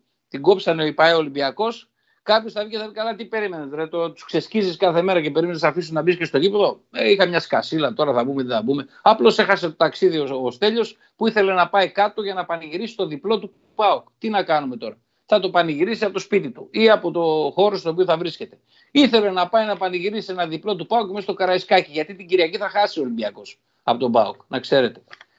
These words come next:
Το, έτσι πως είναι η κατάσταση, λοιπόν, εκτός αν ο παοκ είναι νεκρός. Μόνο αν ο παοκ είναι νεκρός, θα κερδίσει ο Ολυμπιακός. Σε διαφορετική περίπτωση, αν παίξουν στα ίσια το παιχνίδι και αν ο διαιτητής είναι πενηνταρίσιος, ο Ολυμπιακός δεν κερδίζει ποτέ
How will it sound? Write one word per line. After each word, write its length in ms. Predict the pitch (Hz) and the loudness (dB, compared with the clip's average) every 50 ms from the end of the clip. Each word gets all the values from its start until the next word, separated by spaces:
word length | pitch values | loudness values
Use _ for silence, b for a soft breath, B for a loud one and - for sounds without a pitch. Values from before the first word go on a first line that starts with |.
| B B _ | B B _
Το, 1080 | - 147 139 135 131 131 127 127 123 120 120 - - 117 117 117 113 113 113 110 - - _ _ | -2 2 4 6 6 6 6 4 4 4 2 2 0 0 0 0 0 0 -2 -4 -6 -10 _ _
έτσι 240 | - 170 180 180 - | 2 2 2 2 -2
πως 200 | 175 160 - - | -4 -4 -2 0
είναι 140 | 180 180 | -2 -2
η 40 | 170 | 2
κατάσταση, 540 | - 156 147 - 175 175 165 - 139 - - | 2 2 4 4 2 0 0 -2 -8 -6 -4
λοιπόν, 220 | 185 180 - 220 | -4 0 0 0
εκτός 280 | 220 185 - 214 202 - | 0 0 -4 -4 0 0
αν 120 | 208 202 | 0 0
ο 60 | 190 180 | 0 2
παοκ 260 | - 220 226 190 196 | 4 2 2 2 0
είναι 140 | 214 214 214 | -4 -6 -4
νεκρός. 560 | 214 208 - 220 214 196 139 - - - _ _ _ _ _ _ _ _ _ _ _ | -6 -6 -4 -4 -2 -2 -4 -6 -10 -20 _ _ _ _ _ _ _ _ _ _ _
Μόνο 240 | - 185 220 226 214 | -2 -2 0 0 2
αν 80 | 208 202 | 2 2
ο 60 | 190 | 2
παοκ 260 | - 208 202 196 190 | 4 4 2 2 0
είναι 140 | 190 196 190 | -4 -8 -6
νεκρός, 600 | 185 170 160 - 202 226 247 247 - - - _ _ _ _ _ _ _ _ _ | -6 -6 -4 -2 -2 0 0 -2 -4 -8 -18 _ _ _ _ _ _ _ _ _
θα 120 | _ 180 175 | _ -6 -6
κερδίσει 420 | - 170 165 170 208 233 220 220 | -2 -2 -2 0 0 -4 -2 -4
ο 40 | 208 | -4
Ολυμπιακός. 460 | 202 196 185 196 196 180 185 165 135 | -2 0 0 0 0 0 -2 -6 -6
Σε 80 | - 147 | -4 0
διαφορετική 500 | 165 175 160 160 160 151 156 - 254 226 | 0 0 2 2 -2 -2 -2 -8 -4 0
περίπτωση, 400 | 226 233 247 233 220 190 - 208 | 2 2 2 2 -2 -2 0 0
αν 140 | 208 208 | 0 0
παίξουν 340 | - 233 214 - - 196 202 | 0 -2 -2 -2 -6 -8 -8
στα 220 | 175 - - 175 190 | -6 0 2 4 4
ίσια 400 | 226 220 - - 156 113 - - _ _ _ _ | 4 4 2 -2 -4 -4 -4 -8 _ _ _ _
το 120 | - 123 | -4 -2
παιχνίδι 640 | 120 151 135 120 135 147 156 160 175 220 240 240 - _ _ _ _ _ _ | -2 -2 -4 -4 -2 0 0 0 0 -2 -4 -4 -8 _ _ _ _ _ _
και 100 | - 190 | 4 6
αν 140 | 190 202 214 | 6 6 4
ο 60 | 196 | 2
διαιτητής 480 | 185 190 190 185 170 - 214 196 - | 0 0 -2 -2 -4 -10 -12 -12 -10
είναι 340 | - 196 185 170 170 143 - _ _ _ _ | -10 -10 -8 -8 -8 -10 -12 _ _ _ _
πενηνταρίσιος, 880 | _ 156 147 147 143 135 135 131 147 170 170 - - 240 240 240 - _ _ _ _ _ _ _ _ | _ -6 -6 -4 0 2 2 2 2 0 -2 0 0 -2 -2 -2 -6 _ _ _ _ _ _ _ _
ο 80 | - 170 | -6 -4
Ολυμπιακός 480 | 170 170 160 165 160 160 175 220 226 | -2 2 4 4 4 4 2 -2 -2
δεν 120 | 202 247 220 | -2 -2 0
κερδίζει 420 | 226 226 214 196 240 240 202 196 | 2 0 0 0 -2 -4 -4 -4
ποτέ 460 | - 202 196 196 - 202 160 - - | -4 -4 -4 -2 -2 -4 -4 -4 -8